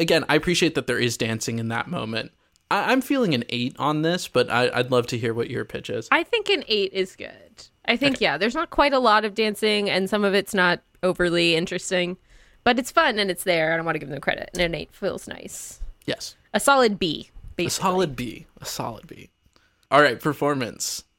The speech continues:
Speaker 1: Now, this is where things dip a little bit for me, but it's a little bit tricky because I think some people have really great performances,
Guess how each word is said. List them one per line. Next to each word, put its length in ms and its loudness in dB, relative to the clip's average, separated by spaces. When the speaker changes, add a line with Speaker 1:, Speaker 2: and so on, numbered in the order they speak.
Speaker 1:
Now, 220 2
this 320 0
is 300 -2
where 480 2
things 360 -2
dip 300 0
a 40 0
little 320 0
bit 160 -4
for 100 -6
me, 100 0
but 160 0
it's 140 -4
a 40 0
little 320 2
bit 400 0
tricky 760 -6
because 300 0
I 120 0
think 220 -2
some 320 0
people 300 -4
have 200 -4
really 180 -4
great 360 -6
performances, 840 -4